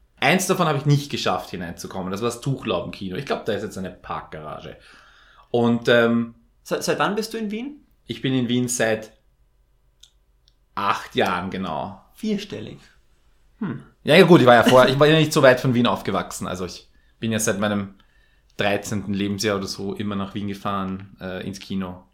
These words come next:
Speaker 1: Weil ich ja, äh, von einem Ort, in einem Dorf wohne, oder Dorf, klein-, kleinere Marktgemeinde, die, wo das nächste Kino wäre in Tulln oder Klosterneuburg. Das in Klosterneuburger Kino hat, glaub ich, inzwischen auch zu.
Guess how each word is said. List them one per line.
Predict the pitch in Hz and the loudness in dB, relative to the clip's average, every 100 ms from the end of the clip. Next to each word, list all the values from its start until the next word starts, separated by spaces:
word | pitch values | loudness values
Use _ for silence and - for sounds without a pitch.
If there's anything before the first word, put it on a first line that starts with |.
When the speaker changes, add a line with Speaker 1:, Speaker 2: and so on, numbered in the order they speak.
| _ _ _ _ _ | _ _ _ _ _
Speaker 1:
Weil | - 95 | -10 -8
ich | 95 | -2
ja, | 104 87 80 | -2 -2 -4
äh, | 98 | -6
von | 107 | -4
einem | 98 92 | -4 -2
Ort, | 98 98 | -4 -4
in | 104 | -6
einem | 98 92 - | -4 -6 -4
Dorf | 98 98 - | -4 -4 -6
wohne, | 98 101 92 | -6 -6 -6
oder | 87 87 | -8 -10
Dorf, | 82 90 - - | -8 -10 -10 -12
klein-, | 92 90 - | -8 -8 -10
kleinere | - 95 95 90 82 _ - | -10 -6 -6 -8 -12 _ -8
Marktgemeinde, | 98 101 - - 113 107 104 107 104 | -2 -2 -2 -4 0 0 2 2 0
die, | 98 101 98 95 - _ _ _ _ - | -2 -4 -4 -6 -12 _ _ _ _ -12
wo | 104 | -6
das | 101 113 | -4 -2
nächste | 113 - - | -4 -4 -4
Kino | 131 123 | -2 0
wäre | 113 | 2
in | 107 | 0
Tulln | - 151 160 190 233 - _ _ _ - | 0 2 4 4 0 -6 _ _ _ -2
oder | 117 117 | 0 2
Klosterneuburg. | 123 - 117 104 123 160 165 - | 0 0 2 4 4 4 0 -2
Das | 107 - - - | -6 -8 -18 -10
in | 110 98 - | -8 -8 -8
Klosterneuburger | 107 98 101 110 107 | -6 -4 -2 -2 -2
Kino | - 107 | -4 -4
hat, | 101 | -4
glaub | 101 | -6
ich, | 95 | -6
inzwischen | 98 95 98 - | -8 -6 -6 -6
auch | 90 101 - | -8 -8 -10
zu. | - - 123 139 143 | -16 -10 -6 -6 -10